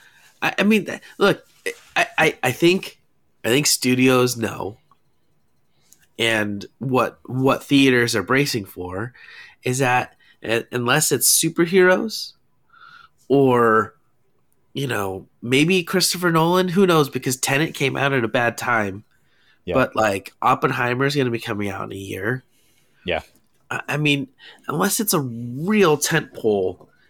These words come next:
Speaker 1: unless it's like, you know, superheroes blowing things up. Like, I just,
Speaker 2: Mm-hmm.
Speaker 1: I, I don't, I don't know. <laughs> I don't know if we're,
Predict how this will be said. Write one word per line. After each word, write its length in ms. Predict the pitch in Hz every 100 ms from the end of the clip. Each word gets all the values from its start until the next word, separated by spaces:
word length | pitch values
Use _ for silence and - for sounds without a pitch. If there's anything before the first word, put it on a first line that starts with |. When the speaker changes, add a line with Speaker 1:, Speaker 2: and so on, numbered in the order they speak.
| _ -
Speaker 1:
unless 280 | - 185 165
it's 160 | -
like, 420 | 143 135 117 - _ _ _ _ _ _ _ _ _
you 100 | -
know, 360 | - 98 92 - _ _ _ _ _ _ _ _ _ _ _ _ _ _ _ _ _ _ _ _ _ _ -
superheroes 920 | - - - 180 165 156 160 151 135
blowing 420 | 113 135 135 135 127
things 340 | 131 113 104
up. 340 | 104 95 - - _ _ _ -
Like, 160 | 107 -
I 100 | 170
just, 240 | 190 95
Speaker 2:
Mm-hmm. 140 | 85 - _ _ _ _ _ _ _ _ _ -
Speaker 1:
I, 140 | 104 104
I 40 |
don't, 420 | 95 - 151 - _ -
I 60 | 104
don't 300 | 143 147 123
know. 480 | 147 143 107 101 _
<laughs> 120 | _
I 880 | - - - 160 160 - 123 - -
don't 160 | 123 131
know 180 | 143 143
if 140 | 139
we're, 220 | 139 120